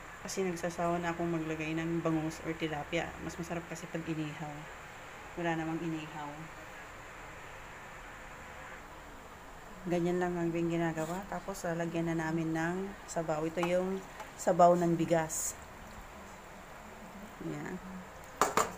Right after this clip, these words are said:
Saka mo lang, sa, tapos pakukuliin mo na lang yan. Antay mo na lang siyang maluto. Ang okra ay mamaya pa lalagay kasi mabilis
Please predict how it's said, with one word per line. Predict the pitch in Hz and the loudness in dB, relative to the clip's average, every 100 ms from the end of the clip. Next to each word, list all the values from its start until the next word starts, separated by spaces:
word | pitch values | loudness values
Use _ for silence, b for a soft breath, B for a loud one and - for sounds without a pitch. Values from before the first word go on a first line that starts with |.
| - - | -10 -12
Saka | - - 185 | -10 0 2
mo | 185 185 | 2 2
lang, | 175 170 185 180 | 2 2 -2 -2
sa, | 208 190 | 2 2
tapos | 185 196 202 | 2 0 0
pakukuliin | - 170 190 190 185 180 175 | 0 2 2 4 2 4 2
mo | 175 | 4
na | 170 | 4
lang | 170 165 | 6 6
yan. | 160 151 | 4 4
Antay | 160 165 | 4 6
mo | 160 | 6
na | 160 156 | 4 2
lang | 156 | 0
siyang | 165 | 0
maluto. | 160 147 147 - - - B B B | 2 0 -2 -6 -6 -8 B B B
Ang | - 160 | -2 0
okra | 180 - 196 190 202 | 0 0 0 2 2
ay | |
mamaya | 175 165 160 160 | 0 0 2 0
pa | 160 | 0
lalagay | 160 156 151 165 | 0 -2 0 -2
kasi | 170 170 165 | -2 0 0
mabilis | 147 156 156 - | 0 0 0 -2